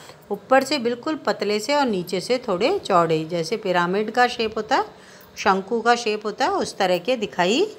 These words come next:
देते हैं। इन्हें टैगा भी कहते हैं। टैगा प्रदेश के नाम से ये, अ, प्रसिद्ध है क्षेत्र। ये वन अधिक ऊंचाइयों पर भी पाए जाते हैं।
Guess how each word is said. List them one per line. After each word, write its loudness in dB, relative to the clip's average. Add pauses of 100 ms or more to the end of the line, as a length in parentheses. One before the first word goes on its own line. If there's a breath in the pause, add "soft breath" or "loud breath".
देते 0
हैं। -6 (500 loud breath)
इन्हें 4
टैगा 6
भी -4
कहते -4
हैं। -4
टैगा 4
प्रदेश -2
के -6
नाम -4
से -8
ये, 2
अ, -4 (460 loud breath)
प्रसिद्ध 2
है 4
क्षेत्र। -4 (460 loud breath)
ये 2
वन 0 (140)
अधिक 2
ऊंचाइयों 2
पर -2
भी -8
पाए -2
जाते -4
हैं। 0